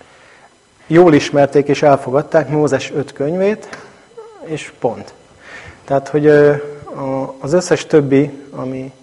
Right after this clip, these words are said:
az igében van, azt nem fogadták el, hogy ez Istentől származik,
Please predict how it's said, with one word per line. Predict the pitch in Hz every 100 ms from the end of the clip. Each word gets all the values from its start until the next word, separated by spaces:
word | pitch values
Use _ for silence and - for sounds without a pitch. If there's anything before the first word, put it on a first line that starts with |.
| _ _ _ _ _ _ _ _ _ _ _
az | 139 135
igében | 143 139 131 127
van, | 123 135 156 170 -
azt | 143 -
nem | 170
fogadták | 156 131 131 135 123
el, | 139
hogy | 139 139
ez | 127
Istentől | 127 - 131 127 135
származik, | 127 139 135 147 151 180